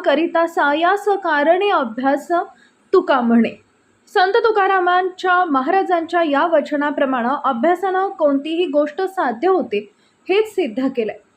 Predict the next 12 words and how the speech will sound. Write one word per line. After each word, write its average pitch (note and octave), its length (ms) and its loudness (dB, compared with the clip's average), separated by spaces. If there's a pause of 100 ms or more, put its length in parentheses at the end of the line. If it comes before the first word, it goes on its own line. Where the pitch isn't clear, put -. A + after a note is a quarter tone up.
(240)
तिसरीतच G#4+ 640 2
शिकणाऱ्या F4+ 420 0
एका F4 200 2
चिमुरड्यानं D#4+ 760 0
श्री F4 300 -2
संत E4+ 280 -2
ज्ञानेश्वर F#4 640 0
विद्या C#4+ 300 -2
मंदिर, D#4+ 360 -4
शिवनगर, C#4+ 520 -2
कन्नड D4+ 380 0
येथील B3 320 -4